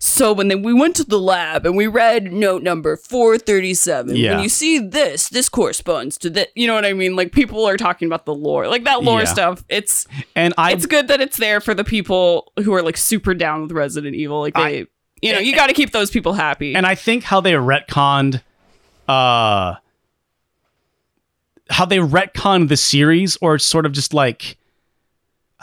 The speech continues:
Speaker 2: is, is it retconning? But in Resident Evil eight, how they tied it into the series as a whole, I thought was kinda clever. It, they, they kinda did their Fast and Furious nine situation where it's like, "I had a brother all along that you didn't know about, right? I had a
Speaker 1: <laughs>
Speaker 2: twin you didn't know about," that kinda soap opera thing.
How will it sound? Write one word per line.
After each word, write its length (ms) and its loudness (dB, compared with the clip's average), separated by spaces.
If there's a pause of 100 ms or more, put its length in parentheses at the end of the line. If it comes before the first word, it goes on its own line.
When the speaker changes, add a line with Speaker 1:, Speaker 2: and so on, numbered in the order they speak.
(160)
Speaker 2:
is, 120 0
is 140 -4
it 100 0
retconning? 440 0
But 100 2
in 180 0
Resident 280 2
Evil 120 0
eight, 220 -2
how 140 -2
they 120 2
tied 280 0
it 100 -4
into 180 4
the 100 2
series 340 0
as 100 -4
a 60 0
whole, 300 0 (320)
I 140 0
thought 220 0
was 120 0
kinda 240 -2
clever. 420 -4 (280)
It, 200 2
they, 80 4
they 140 2
kinda 260 0
did 20 2
their 80 2
Fast 260 0
and 80 0
Furious 520 2 (160)
nine 340 2
situation 480 -2
where 80 0
it's 120 -2
like, 180 -2 (280)
"I 100 2
had 120 2
a 60 0
brother 400 2
all 200 2
along 480 2
that 100 -4
you 60 -2
didn't 220 4
know 160 4
about, 280 0
right? 280 0
I 140 2
had 160 2
a 20 -4
Speaker 1:
<laughs> 80 -2
Speaker 2:
twin 240 4
you 60 0
didn't 220 2
know 180 4
about," 280 -2
that 160 -2
kinda 140 0
soap 280 0
opera 260 -2 (120)
thing. 260 -4